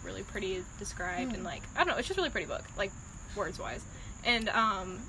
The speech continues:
Speaker 1: it's just kind of, like, a coming-of-age thing about how, like, overcoming illiteracy and, like, social stigma because she was, like,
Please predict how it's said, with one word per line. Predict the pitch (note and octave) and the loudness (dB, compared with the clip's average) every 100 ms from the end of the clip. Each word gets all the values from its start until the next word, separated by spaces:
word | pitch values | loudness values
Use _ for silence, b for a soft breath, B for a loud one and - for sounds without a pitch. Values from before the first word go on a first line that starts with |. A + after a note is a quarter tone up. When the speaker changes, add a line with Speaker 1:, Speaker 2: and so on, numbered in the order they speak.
| - | 0
Speaker 1:
it's | C4 | 4
just | F4+ | 6
kind | G#4 G#4 | 6 4
of, | |
like, | D#4+ | 2
a | A#3+ | 0
coming-of-age | A3 A3 G3 F#3 F#3+ F#3+ A3+ | 0 0 0 0 0 0 0
thing | - A3+ A3 A3 A3 | 2 2 2 0 -2
about | - F#3 | 0 0
how, | G3 G3 F#3+ | 2 2 2
like, | F3+ - - - - A3+ | 2 -2 -8 -10 -6 -2
overcoming | G3+ G#3+ G#3+ G3+ | -2 0 -2 0
illiteracy | G3+ F#3 F#3 F#3+ - G3+ G3 G3+ B B B - - G3+ | 0 -2 -2 -4 -2 0 2 0 B B B -10 -4 0
and, | G3 F3+ | 0 0
like, | F#3+ F3 - | -2 -2 -2
social | - A3 G#3 | -2 -2 -4
stigma | - F#3+ G3 F#3+ G3+ - | -2 -2 -2 -2 -4 -4
because | - G3+ F3 - - - - - - | -4 -4 -4 -6 -6 -6 -8 -8 -8
she | - | -2
was, | G#3 G3 | 0 0
like, | F3 | -2